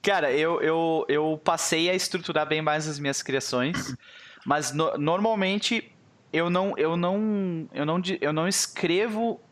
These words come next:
uma cena inteira de, tipo, N P Cs fazendo e falando coisas, a não ser que seja, tipo, C G, sabe? Ah, em, um momento no passado, blá, blá, blá.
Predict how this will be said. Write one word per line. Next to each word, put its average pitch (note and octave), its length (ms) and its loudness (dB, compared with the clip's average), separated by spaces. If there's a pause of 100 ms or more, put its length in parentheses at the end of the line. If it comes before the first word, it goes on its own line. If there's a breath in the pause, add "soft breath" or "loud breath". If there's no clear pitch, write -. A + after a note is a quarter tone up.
(840)
uma D3+ 240 0
cena E3+ 320 0
inteira D#3 560 2
de, C#3 160 -6
tipo, - 240 -2
N C3+ 120 2
P C3+ 180 -2
Cs C3+ 320 -2
fazendo B2+ 420 0
e C3 40 -2
falando B2 440 -2
coisas, A#2 800 -2 (380 loud breath)
a C3+ 140 2
não D3 120 2
ser D3+ 220 0
que - 140 -8
seja, D#3 360 0
tipo, - 260 -6
C C#3+ 300 0
G, G#2 340 -4
sabe? G2 360 0
Ah, C3 320 2
em, A2 280 -4 (100)
um G2+ 200 -6
momento A#2+ 360 -2
no C3+ 80 -2
passado, A#2 520 -2
blá, A2+ 140 -2
blá, A2 120 0
blá. G2 160 0